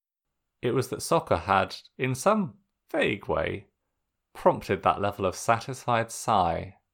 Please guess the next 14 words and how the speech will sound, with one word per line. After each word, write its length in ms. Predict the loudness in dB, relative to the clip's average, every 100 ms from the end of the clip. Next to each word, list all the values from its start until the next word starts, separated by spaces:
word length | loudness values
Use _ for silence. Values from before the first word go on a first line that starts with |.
| _ _ _ _ _
and 100 | -2
that 100 | -2
Zuko's 500 | 2 0 4 2 4
once 240 | 0 -2 -6
tidy 440 | -2 2 4 4
and 100 | 0
utilitarian 760 | 0 -6 -6 0 2 4 2 2
room 300 | 0 0 -6 _ _ _
was 220 | -4 -2 2
now 380 | 2 2 -2 _ _
scattered 640 | 4 6 6 0 -4 -6 0
with 300 | 0 0 -6 _ _ _ _ -8
clothes 600 | 2 4 4 0 -6 -8
and 200 | -8